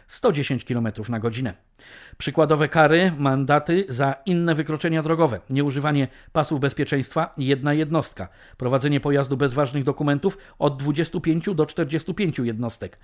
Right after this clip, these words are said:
używanie telefonu komórkowego podczas jazdy bez urządzenia głośno mówiącego, sześć jednostek, wysokie przekroczenie prędkości powyżej trzydziestu kilometrów od dwóch do dziesięciu jednostek.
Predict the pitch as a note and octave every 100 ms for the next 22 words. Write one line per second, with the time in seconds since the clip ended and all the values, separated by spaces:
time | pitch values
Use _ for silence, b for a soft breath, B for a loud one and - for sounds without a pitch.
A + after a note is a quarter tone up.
0 | B B - C#3+ C3+ D#3 D#3 D3 D3+ -
1 | E3+ B2 B2 A#2 - B2 B2+ B2 C3 -
2 | B2 E3 D#3 D3+ B B - B2 F#3+ -
3 | D3 C#3+ D3 C#3+ B2 C#3+ - D3+ C#3+ D#3+
4 | G3+ E3 D3+ B B - G#3 D3+ - C3
5 | A2+ B2 - - - B B A2+ D#3+ E3
6 | G#3 A2+ - C#3 C#3+ C3+ D#3+ C#3+ C#3 C3+
7 | - F3 - - B - D3 C#3+ C3+ A2+
8 | - E3 E3+ D3+ C3+ B2+ D#3 D#3+ C#3 B
9 | B _ G#3+ F3 C3+ D3 C3+ B - B2+
10 | B2+ G#2 E3 - C#3+ A#2+ A#2 G#2 C3+ -
11 | F2+ -